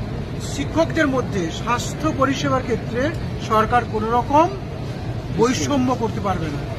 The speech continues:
কোনো রকম ডিসক্রিমিনেশন করতে পারবে না, কিন্তু এটা দুর্ভাগ্যের হলেও সত্যি, বছরের পর বছর এটা চলছে। আর শিক্ষকদের সঙ্গে আমার আলাপ হয়েছিল শিক্ষানুরাগী ঐক্য মঞ্চের পক্ষ থেকে, ওনারা অনেক ধরনের এই, এই বিষয়টা নিয়ে অনেক দিন তুলে ধরেছেন বিভিন্ন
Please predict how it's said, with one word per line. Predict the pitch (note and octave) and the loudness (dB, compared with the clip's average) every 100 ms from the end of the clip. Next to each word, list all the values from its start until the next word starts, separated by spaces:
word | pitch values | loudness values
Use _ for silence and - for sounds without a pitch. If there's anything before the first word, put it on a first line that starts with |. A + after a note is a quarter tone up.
| - - - | -6 -4 -2
কোনো | B3 C#4+ | 4 4
রকম | C#4+ A3+ | 4 2
ডিসক্রিমিনেশন | G#3+ - - D#4+ F4+ D4+ C4+ | -2 -4 0 2 2 2 -2
করতে | A3+ - | -4 -2
পারবে | - - - | -2 -2 -4
না, | - - - - | -4 -4 -4 -4
কিন্তু | A#3 A#3 G#3+ | -2 0 2
এটা | A#3 A3+ | 4 4
দুর্ভাগ্যের | G#3 G#3+ A#3+ G#3+ A3 | 2 0 -2 -2 -4
হলেও | G3+ G3 | -4 -4
সত্যি, | - - - - - - - | -4 -4 -4 -4 -4 -4 -2
বছরের | G3 G#3+ C4 C4+ | 0 2 2 0
পর | B3+ | 0
বছর | A#3+ A#3 | 0 -2
এটা | A3 A3+ | -4 -2
চলছে। | A#3 - - - - - - F#3+ | -2 -2 -4 -4 -4 -4 0 4
আর | G3 G3 - - - - | 6 4 0 -6 -4 -4
শিক্ষকদের | A#3+ A#3+ C4 B3 B3+ | -4 -2 0 0 0
সঙ্গে | B3+ B3 | 0 2
আমার | A#3 A#3 | 2 4
আলাপ | G#3+ A#3 B3 | 2 0 -2
হয়েছিল | A#3 - B3 - | -4 -4 -4 -4
শিক্ষানুরাগী | - A#3 A#3 A#3+ A3+ | -4 -4 -2 -2 -2
ঐক্য | A3 - | -2 -2
মঞ্চের | - A#3+ A3+ | -4 -4 -4
পক্ষ | - A3 | -4 -6
থেকে, | - B3 B3 - - - - - - | -4 -6 -6 -6 -6 -6 -6 -6 -2
ওনারা | G3 A3+ A#3 | 0 2 4
অনেক | A3 A3+ G#3+ | 2 0 -2
ধরনের | A#3 A3+ A3+ A3 | -2 0 0 0
এই, | G3 G3+ | 0 -2
এই | G#3+ | -2
বিষয়টা | A#3 B3 A#3 | -2 -2 -2
নিয়ে | A#3 A3+ | 0 2
অনেক | A3 G#3 | 0 0
দিন | A#3+ A#3 A#3 - - - - - | 0 0 -2 -4 -4 -6 -6 -4
তুলে | A#3+ B3+ | 0 2
ধরেছেন | B3+ A#3+ B3+ A#3+ A3+ | 2 2 0 -2 -2
বিভিন্ন | A3 A#3 | -2 0